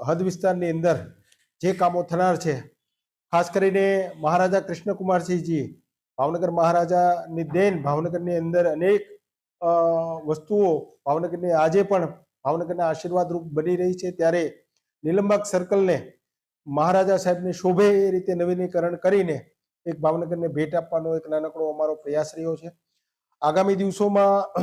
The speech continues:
<clears throat> જે રોડ, રસ્તા અને ડ્રેનેજના કામો છે, એનું પ્લાનિંગ સાથે, આયોજન સાથે, અ, દિવાળી ઉપર કામો શરૂ થાય એના માટેની ચર્ચા કરવામાં આવી છે. આ ઉપરાંત જે તંત્ર દ્વારા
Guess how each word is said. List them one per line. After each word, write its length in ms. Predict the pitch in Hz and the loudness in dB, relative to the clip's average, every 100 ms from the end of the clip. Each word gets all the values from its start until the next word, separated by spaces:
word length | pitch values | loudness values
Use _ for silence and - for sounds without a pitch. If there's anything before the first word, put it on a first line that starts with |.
| 208 | -4
<clears throat> 400 | 175 151 151 175 | -6 -10 -16 -10
જે 400 | 160 190 202 208 196 - | 2 4 6 4 0 -8
રોડ, 280 | 175 156 190 | -4 -2 0
રસ્તા 480 | 185 180 - 190 190 | 0 -4 0 2 4
અને 360 | 180 185 185 180 | 2 2 0 -2
ડ્રેનેજના 420 | 156 170 185 185 185 | -4 -4 -2 -4 -4
કામો 360 | 175 170 185 | -2 -2 -4
છે, 240 | 175 139 - _ _ _ - | -6 -8 -10 _ _ _ -4
એનું 200 | 170 170 | -4 0
પ્લાનિંગ 340 | 165 190 226 | 0 2 0
સાથે, 360 | - 156 147 120 - | 0 0 -2 -8 -2
આયોજન 360 | 165 190 202 190 | 0 2 0 -2
સાથે, 400 | 175 175 190 180 180 _ _ - | -4 -2 -2 -4 -8 _ _ -4
અ, 340 | 175 175 175 160 | -2 0 0 -2
દિવાળી 280 | 143 170 190 | 0 2 4
ઉપર 260 | 185 185 175 | 2 0 -2
કામો 380 | 170 156 180 175 | -2 -2 -4 -6
શરૂ 280 | - 180 | -8 -10
થાય 180 | 170 170 | -6 -4
એના 180 | 160 170 | -2 -2
માટેની 340 | 165 170 170 | -2 -6 -10
ચર્ચા 320 | 165 151 - 160 | -10 -8 -4 -6
કરવામાં 540 | 160 160 165 165 165 | -4 -4 -2 0 0
આવી 140 | 165 | 0
છે. 200 | 160 175 - _ _ _ _ - | -4 -10 -12 _ _ _ _ 2
આ 180 | 175 190 | 4 4
ઉપરાંત 320 | 196 165 120 - _ _ _ - | 4 2 0 -12 _ _ _ 2
જે 180 | 196 196 | 4 2
તંત્ર 380 | 196 180 202 | 0 -4 -2
દ્વારા 580 | 190 196 196 196 196 190 | 0 4 4 6 4 2